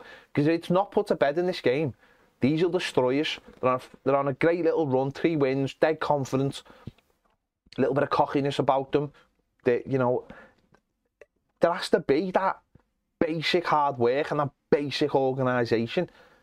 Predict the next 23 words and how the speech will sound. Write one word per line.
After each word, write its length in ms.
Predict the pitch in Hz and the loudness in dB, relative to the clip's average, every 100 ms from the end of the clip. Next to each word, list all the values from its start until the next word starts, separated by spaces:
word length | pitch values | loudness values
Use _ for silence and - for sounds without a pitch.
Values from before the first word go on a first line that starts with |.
| _ _ _ _ _ | _ _ _ _ _
that 260 | 131 131 - - | 0 0 -8 -4
gives 240 | 147 139 139 | -2 0 -2
us 120 | 139 | -4
a 60 | 160 | -6
foothold 640 | - 135 127 160 165 175 | -2 -2 0 0 0 0
in 100 | 190 | -2
this 160 | 185 - | -2 0
game. 320 | 135 160 190 | 0 0 0
Otherwise, 540 | 175 180 214 208 185 147 | 0 2 2 0 -2 -4
you 60 | |
could 160 | 156 143 | -6 0
get 180 | 156 180 | 2 2
away 220 | 147 143 | 0 -2
from 160 | 151 | -2
us 100 | 165 | -2
very 220 | 170 160 156 | 0 0 0
quickly, 420 | - 123 165 165 - - _ | -2 0 -2 -4 -10 -20 _
'cause 120 | 123 | -2
these 200 | 151 175 | 0 2
have 180 | 165 147 | 0 0
been 140 | 170 | -4
scoring 340 | 165 160 165 170 | 0 0 0 0
goals, 360 | 156 165 - | 0 -2 -6